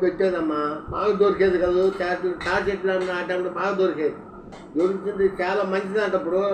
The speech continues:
మోకాలు నొప్పులు వచ్చింది, మోకాలు నొప్పి చాలా మంచిదంట. బాగా మేక మోకాలు నొప్పులకి, గొంతుకి నొప్పులకి,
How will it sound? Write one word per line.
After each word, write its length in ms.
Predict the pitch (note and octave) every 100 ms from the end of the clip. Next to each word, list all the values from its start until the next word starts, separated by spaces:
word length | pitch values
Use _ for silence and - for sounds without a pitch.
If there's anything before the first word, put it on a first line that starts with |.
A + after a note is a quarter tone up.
| F#3 D#3+
మోకాలు 340 | F#3+ A#3 A#3+ A3
నొప్పులు 260 | - F3
వచ్చింది, 260 | E3+ C#3+ - - - - - - - -
మోకాలు 340 | F3+ A3 A#3+ A3+
నొప్పి 200 | A3 G3+ G#3
చాలా 280 | F#3+ A#3+ B3+ A#3
మంచిదంట. 380 | A3 F#3+ F#3+ D#3 - - D#3+
బాగా 280 | F3+ G#3 G3 E3
మేక 200 | E3+ F#3+ F3+ F3+ E3+ D#3+ D3+ D#3
మోకాలు 320 | F#3+ F#3+ G3 F#3+
నొప్పులకి, 420 | - E3+ F3+ F#3 F#3+ F#3+ - - - - - D3
గొంతుకి 400 | F#3 F#3+ F#3 G#3+
నొప్పులకి, 480 | G#3 F#3+ G3 F#3+ G3